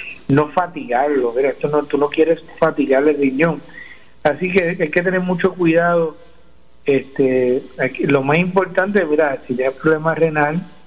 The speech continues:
o tienes una alta probabilidad de tenerlo, porque tienes, llevas mucho tiempo con diabetes y alta presión, lo más importante es visita a tu nefrólogo.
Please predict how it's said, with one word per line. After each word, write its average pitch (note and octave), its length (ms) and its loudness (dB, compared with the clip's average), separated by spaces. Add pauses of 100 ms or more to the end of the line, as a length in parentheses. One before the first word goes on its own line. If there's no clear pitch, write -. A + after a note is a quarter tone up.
(400)
o C3+ 100 0
tienes C3+ 320 0
una C#3+ 440 0 (520)
alta C#3 360 0
probabilidad C#3+ 560 2
de D#3 100 2
tenerlo, D#3 640 0
porque C#3 200 -2
tienes, C3+ 340 -2 (180)
llevas C3+ 220 2
mucho C#3+ 280 0
tiempo C#3+ 300 -2
con C#3+ 180 0
diabetes C3+ 720 2 (540)
y C#3+ 100 2
alta C3+ 220 2
presión, E3+ 360 -2
lo D#3+ 80 0
más C#3+ 140 0
importante F3+ 540 0
es D#3 80 -6
visita D3+ 440 2
a F3+ 40 0
tu F#3 120 2
nefrólogo. D#3+ 640 0